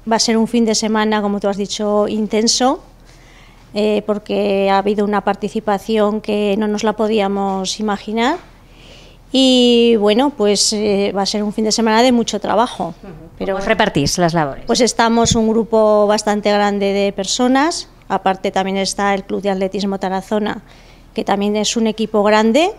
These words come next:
Speaker 1: que, eh, también, pues, eh, ayudan, vamos, eh, eh, lo organizan ellos prácticamente todo.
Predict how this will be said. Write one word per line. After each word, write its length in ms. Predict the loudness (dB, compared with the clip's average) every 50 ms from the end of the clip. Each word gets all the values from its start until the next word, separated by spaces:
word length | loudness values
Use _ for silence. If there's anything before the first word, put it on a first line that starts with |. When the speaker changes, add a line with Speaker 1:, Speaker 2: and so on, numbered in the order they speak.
| -12 -10
Speaker 1:
que, 400 | -4 -2 0 2 2 2 2 2
eh, 140 | 0 0 0
también, 580 | 0 -2 -2 -2 -2 -2 -2 -4 -4 -6 -8 -10 -14 -20 -20 -20 -20 -16 -10
pues, 200 | -8 -6 -4 -2
eh, 200 | -2 -2 0 0
ayudan, 480 | 0 2 2 4 4 4 4 2 0 -4
vamos, 440 | -4 -6 -8 -8 -8 -8 -10 -12 -10 -10
eh, 340 | -8 -8 -8 -8 -10 -12 -12
eh, 220 | -12 -14 -14 -14 -14 -12
lo 180 | -8 -4 -2 -2
organizan 480 | 0 0 0 0 0 0 0 0 2
ellos 260 | 4 4 2 2 0 0
prácticamente 920 | 0 -2 0 0 -2 -2 0 -2 -2 -2 -4 -4 -4 -2 -2 -2 -2 -2
todo. 300 | 0 0 2 2 2 0